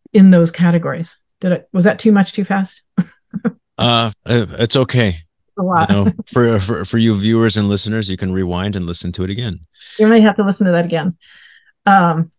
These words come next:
Speaker 1: but yeah, so the lack of methylation can come from, you know, nutrient deficiencies or, y-, you know, just using up your methyl groups for stress or, you know, detoxification, et cetera.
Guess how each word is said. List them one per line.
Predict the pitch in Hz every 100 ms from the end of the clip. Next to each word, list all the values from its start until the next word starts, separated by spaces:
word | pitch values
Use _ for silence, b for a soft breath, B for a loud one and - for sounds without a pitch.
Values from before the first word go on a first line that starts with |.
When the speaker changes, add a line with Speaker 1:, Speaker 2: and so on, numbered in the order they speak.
| - _
Speaker 1:
but | 180 190 185 -
yeah, | 220 165
so | 165 226 202
the | 190 180 180 175
lack | 185 202 208
of | 226
methylation | 208 196 202 185 185 208 185 185 175
can | - 175
come | - 180
from, | 175 185 170 170 175 -
you | 190
know, | 185 180 190
nutrient | 202 208 185
deficiencies | 175 185 180 185 170 165 160 165 165 -
or, | - 165 160 165 165 _ -
y-, | - - 180 175 - -
you | 190
know, | 170 175 180
just | 180 175 185
using | 185 185 180 175
up | 175
your | 170
methyl | 170 170 175
groups | 165 170 170 - _ b b b b b
for | - 170 165 160 165 -
stress | - - - 127 - - -
or, | 175 170 156 175 156 - -
you | 190
know, | 165 170
detoxification, | 165 170 165 170 170 170 170 175 165
et | 170
cetera. | - 160 165